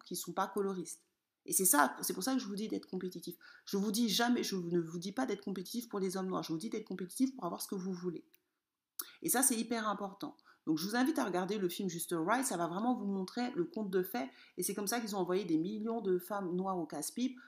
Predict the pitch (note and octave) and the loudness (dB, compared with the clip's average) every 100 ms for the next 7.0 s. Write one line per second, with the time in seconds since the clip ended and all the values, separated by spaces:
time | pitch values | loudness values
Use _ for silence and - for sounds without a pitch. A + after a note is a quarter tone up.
0 | - F3+ F#3 F#3 A3+ E3+ D3+ - E3 E3 | -2 0 0 -2 0 -2 -2 -2 0 2
1 | E3 D#3 A#3 G#3+ F#3 F3+ E3 G#3+ B3+ G#3 | 2 0 -2 -2 -2 0 0 0 -2 0
2 | F3+ E3 D#3+ D#3 - F#3 F#3+ G#3 G3+ A3+ | -2 -2 -4 -4 0 2 2 0 2 2
3 | F3+ G3 G3 - F#3 G#3+ E3 - - _ | 2 0 -2 -6 -6 0 0 0 -8 _
4 | _ _ _ _ _ _ _ - E3 G3+ | _ _ _ _ _ _ _ 0 2 2
5 | F#3 F#3 F3 F#3+ F3 F3 F#3+ A#3 F3 F3+ | 2 2 2 2 2 2 2 0 2 2
6 | F3+ F3 F3 F3 F3 E3+ F3 F#3+ G3+ | 2 0 -2 -2 -2 -4 -4 0 0